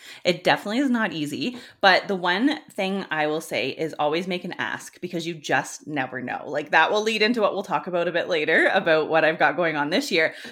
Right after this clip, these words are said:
But one of the biggest takeaways that I've learned over my years in business is make the ask, because the absolute worst case scenario is they're gonna say no, and that's okay. It doesn't change anything, right? Um, if they say yes, it obviously could change a lot, but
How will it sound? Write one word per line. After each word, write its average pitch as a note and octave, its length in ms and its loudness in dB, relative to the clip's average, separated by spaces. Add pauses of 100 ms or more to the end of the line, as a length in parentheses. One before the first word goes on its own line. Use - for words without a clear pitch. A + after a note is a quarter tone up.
(100)
But F#3+ 300 6
one G3 180 4
of A3+ 240 0
the G3 80 0
biggest F#3 340 2
takeaways D#3+ 480 -2
that D3+ 100 0
I've D3 220 2
learned C#3+ 240 -4
over E3+ 200 -6
my E3 100 -4
years E3 340 -4
in E3 140 -8
business F#3 560 -4
is D#3 440 0 (180)
make D#3 300 -8
the - 120 -6
ask, - 400 -8
because D#3+ 440 0 (280)
the F#3+ 180 -4
absolute F3 400 4
worst E3+ 240 0
case D3+ 200 -6
scenario C#3+ 320 -4
is D3 200 -6
they're D3+ 100 -6
gonna C3+ 180 -8
say C#3 180 -10
no, C#3+ 440 -4
and F3 160 -4
that's D3 220 0
okay. D#3 180 -6
It C#3+ 80 -2
doesn't D#3+ 220 -8
change F3 320 -4
anything, - 380 -12
right? F#3 280 -2 (260)
Um, D#3+ 280 4
if F3+ 100 0
they F#3 140 0
say F3+ 140 -4
yes, D#3+ 320 4
it F3 60 -2
obviously D3+ 400 0
could D3+ 160 -16
change D#3 280 -12
a C#3+ 60 -10
lot, F#3 320 0
but F3+ 180 0